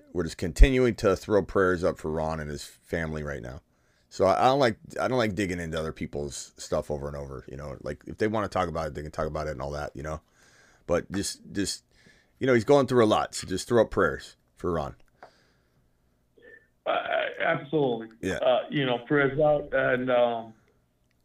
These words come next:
Speaker 2: he's, uh, I mean, he was on there when I first got on here, like, a couple of years ago or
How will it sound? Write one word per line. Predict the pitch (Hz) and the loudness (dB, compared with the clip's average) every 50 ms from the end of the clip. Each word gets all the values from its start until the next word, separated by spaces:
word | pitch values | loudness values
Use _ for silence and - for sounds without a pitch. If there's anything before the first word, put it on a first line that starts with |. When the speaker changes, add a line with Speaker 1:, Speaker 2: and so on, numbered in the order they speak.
| _ - - _ _ _ _ _ | _ -20 -20 _ _ _ _ _
Speaker 2:
he's, | - - 170 156 160 151 | -2 -2 -2 -2 -2 0
uh, | 165 170 160 156 151 147 139 135 131 131 117 - - - - - _ _ _ _ _ _ - 392 - 254 - - _ _ _ _ _ _ - | 2 4 4 6 6 6 6 6 6 4 2 0 -4 -8 -14 -20 _ _ _ _ _ _ -20 -20 -20 -20 -20 -20 _ _ _ _ _ _ -2
I | 156 151 | 0 2
mean, | 156 156 147 139 131 139 165 | 2 2 2 2 2 0 -2
he | 196 202 | -2 -2
was | 190 170 160 147 165 | -2 -2 -4 -2 -2
on | 170 160 156 151 | 0 0 0 2
there | 151 147 147 143 135 135 127 120 | 2 2 2 4 4 2 2 0
when | 123 131 131 | -2 -2 -2
I | 123 120 - | -2 -2 0
first | - 160 156 143 143 143 - | 0 0 0 0 -2 -4 -4
got | 151 139 139 147 156 170 | -2 0 2 2 2 2
on | 170 160 | 2 0
here, | 143 131 123 117 113 113 - - | 0 -2 -2 -4 -6 -8 -10 -8
like, | 117 113 107 107 | -8 -8 -8 -8
a | 107 _ _ _ _ _ _ _ _ _ - | -12 _ _ _ _ _ _ _ _ _ -4
couple | - - - 120 | -4 -4 -2 -4
of | 120 | -6
years | 117 120 131 151 160 156 - | -2 0 2 2 2 2 0
ago | - 107 - 107 90 85 76 | -4 -8 -6 -6 -4 -4 -6
or | - | -8